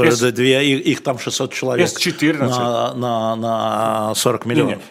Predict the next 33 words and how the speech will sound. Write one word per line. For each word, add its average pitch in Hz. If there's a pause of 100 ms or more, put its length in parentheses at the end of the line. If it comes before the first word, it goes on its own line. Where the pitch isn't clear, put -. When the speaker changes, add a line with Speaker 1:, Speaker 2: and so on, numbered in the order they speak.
(120)
Speaker 1:
Значит, 156
все 202
неонацистские 131
организации 107
должны 101
быть 92
запрещены. 104
Speaker 2:
Так, 107
Speaker 1:
Раз. -
Speaker 2:
так. 101 (300)
Speaker 1:
Все, 233 (200)
а, 143
членам, 170
а, 127
а, 123
они 156
должны 143
быть -
разоружены. 110
Speaker 2:
Так, 104
Speaker 1:
Да? 135 (200)
Speaker 2:
так. 135
Speaker 1:
Значит, 110
и, 220
соответственно, 151
их 131
руководство 165
должно 135
быть 143
арестовано 143
и 202
под -
суд. -